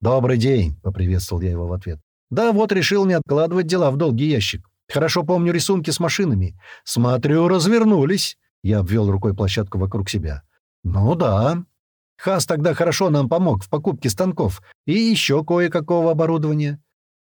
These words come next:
Вы оказались правы. Эти станки мало того, что здоровые, так еще и тяжелые. Мы на старом месте их точно бы не все разместили. Вот и пришлось строить все это». Он на манер меня обвел все рукой.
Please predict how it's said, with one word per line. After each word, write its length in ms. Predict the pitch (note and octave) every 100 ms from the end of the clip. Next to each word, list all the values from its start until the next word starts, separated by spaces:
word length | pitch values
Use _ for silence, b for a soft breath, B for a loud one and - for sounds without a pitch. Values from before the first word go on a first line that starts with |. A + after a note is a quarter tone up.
| _ -
Вы 120 | E3
оказались 460 | G#3+ D#3+ F3+ G3
правы. 440 | - F#3 B2+ D#3+ G#2 - _
Эти 220 | C3 D3+
станки 400 | C#3 D#3+ D3 E3
мало 280 | B2 C#3 F3
того, 220 | G#3+ G#3+
что 180 | - A3
здоровые, 540 | F3 A3 G3 G2+ F#2
так 200 | D#2+ G#2
еще 240 | C#3 - D#3+
и 60 |
тяжелые. 640 | D3+ F3 E3+ A3 E3 E2+ C#2+ _ _ _ _
Мы 140 | D#3 E3+
на 120 | E3+
старом 420 | - F3 E3 E3+
месте 340 | F3+ C#3+ -
их 100 | D#3+ - -
точно 340 | G#3 D3+ D#3
бы 160 | D3 E3
не 100 | E3+
все 180 | -
разместили. 640 | C#3+ A#2 D#3+ - B2+ E2 D2+ _ _ -
Вот 240 | A2+ G3
и 40 | A3
пришлось 460 | G#3+ - D3+ F#3+
строить 340 | - C3 D#3 D3+
все 160 | G#3+
это». 380 | C#3+ G2+ C#3+ C#3+ - _ _ _
Он 220 | - G#2
на 80 | G2
манер 380 | G#2 G#2 G#2+ G#2
меня 300 | G2 A#2 D#3+
обвел 400 | D#3+ C3+ A2 B2
все 200 | - F#2+
рукой. 400 | F#2+ F2+ D#2 -